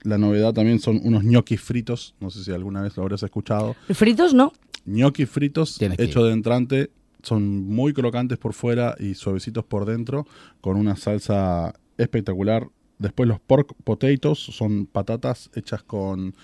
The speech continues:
Speaker 1: con, eh,
Speaker 3: Carne de cerdo.
Speaker 1: carne de cerdo desmechada a
Speaker 3: Desmechada.
Speaker 1: baja temperatura, con una salsita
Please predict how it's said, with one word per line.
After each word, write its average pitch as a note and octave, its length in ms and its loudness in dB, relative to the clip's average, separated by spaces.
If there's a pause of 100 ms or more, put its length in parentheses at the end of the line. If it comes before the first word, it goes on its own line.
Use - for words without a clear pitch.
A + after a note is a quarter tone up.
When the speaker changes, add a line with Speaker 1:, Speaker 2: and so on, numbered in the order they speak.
(300)
Speaker 1:
con, E2+ 920 -6
eh, F2+ 440 -6
Speaker 3:
Carne F#2 340 -2
de D#2+ 60 -8
cerdo. F2 300 -8
Speaker 1:
carne G#2 280 -2
de G2 80 -4
cerdo G#2 260 -6
desmechada F#2+ 400 -6
a - 20 -2
Speaker 3:
Desmechada. G2+ 200 -2
Speaker 1:
baja B2 60 -6
temperatura, G#2+ 680 -6 (100)
con G#2 140 -8
una G2+ 180 -8
salsita G2+ 520 -10